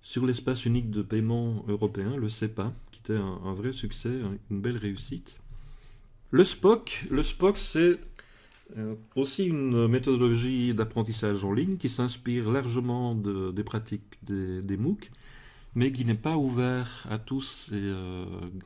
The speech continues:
accessible gratuitement. Alors, je vous propose de faire un petit comparatif rapide entre mooc et spoc et de voir quelles sont les spécificités de ces deux modes de formation en ligne.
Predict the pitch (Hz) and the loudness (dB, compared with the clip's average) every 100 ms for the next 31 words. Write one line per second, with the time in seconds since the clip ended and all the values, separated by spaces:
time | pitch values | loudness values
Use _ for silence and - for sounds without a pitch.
0 | - - 95 - - 110 101 101 92 92 | -14 -14 -12 -10 -8 -6 -6 -6 -8 -8
1 | 92 104 - - 107 160 214 - - - | -8 -8 -8 -4 -2 -2 -4 -8 -18 -20
2 | - - - 104 110 135 160 156 143 165 | -20 -14 -6 -4 0 0 0 0 2 2
3 | 180 123 139 139 - 147 120 110 113 170 | 2 2 2 2 0 -2 -2 -2 -2 -2
4 | 156 147 135 135 135 135 - - - _ | -2 -2 -2 -2 -4 -6 -10 -20 -20 _
5 | 120 104 117 113 123 113 101 98 - 107 | -6 -2 -2 0 -4 -2 -2 -4 -6 -4
6 | 104 95 98 135 135 - - - - - | -2 -2 -2 -4 -6 -12 -14 -14 -18 -20
7 | - - - 98 - 160 180 110 101 107 | -20 -14 -8 -8 -6 -6 -2 0 0 0
8 | 139 131 117 113 - 120 131 - 107 104 | -2 -4 -4 -4 -2 -6 -6 -8 -4 -2
9 | 104 110 - - - - - - 131 123 | 0 -2 -10 -20 -20 -16 -14 -6 -4 -2
10 | 117 113 107 - 127 113 113 - 107 113 | -2 -2 -4 -4 -2 0 -2 -2 -4 -2
11 | 120 117 117 107 101 101 98 - 98 98 | 0 2 2 0 -2 -4 -4 -6 -4 -2
12 | 127 190 | -2 -4